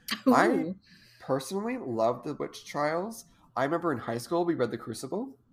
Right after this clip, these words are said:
Speaker 1: Well, I didn't read it. Um, it was read to us. <laughs>
Speaker 2: Oh, I thought you were gonna say I Spark Noted it.
Speaker 1: <laughs> I definitely did a little Spark Notes for it as well. Megan, do you remember our little trip that we took, the four of us, to Salem that one year?
Speaker 2: Yes.
Speaker 1: That was so much fun.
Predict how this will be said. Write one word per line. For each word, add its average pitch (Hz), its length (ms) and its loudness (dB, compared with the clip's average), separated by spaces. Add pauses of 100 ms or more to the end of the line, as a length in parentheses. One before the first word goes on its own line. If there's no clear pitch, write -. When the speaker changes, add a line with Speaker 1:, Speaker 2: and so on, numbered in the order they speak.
(260)
Speaker 1:
Well, 139 140 4
I 151 100 6
didn't 147 280 -2
read 113 200 -2
it. 147 260 -4 (360)
Um, 117 200 0
it - 60 -4
was 113 160 0
read 110 200 0
to 113 180 -4
us. - 540 -6
<laughs> - 40 -18 (440)
Speaker 2:
Oh, 208 220 4
I 208 60 -2
thought 233 160 2
you 226 80 6
were 226 60 6
gonna 220 100 4
say 214 220 -2
I 240 40 2
Spark 185 400 -2
Noted 175 360 -8
it. 185 880 0 (120)
Speaker 1:
<laughs> - 160 -6
I 147 100 8
definitely 131 400 2
did 190 120 2
a 180 80 2
little 156 180 4
Spark 120 380 -4
Notes - 640 -8
for 113 260 2
it 113 100 -4
as 104 160 -10
well. 104 480 -2
Megan, 139 280 0
do 120 60 -2
you 127 40 0
remember 127 300 4
our 160 80 6
little 143 260 4
trip - 460 -4
that 139 120 2
we 147 120 0
took, 170 180 -8
the 156 80 -6
four 147 220 2
of 143 80 -2
us, 160 180 -4
to 135 300 -4 (100)
Salem 156 540 -2
that 151 160 0
one 151 160 -2
year? 170 260 -4 (520)
Speaker 2:
Yes. 220 760 2
Speaker 1:
That 147 160 6
was 214 120 0
so 165 120 -4
much 165 220 -4
fun. 117 440 -2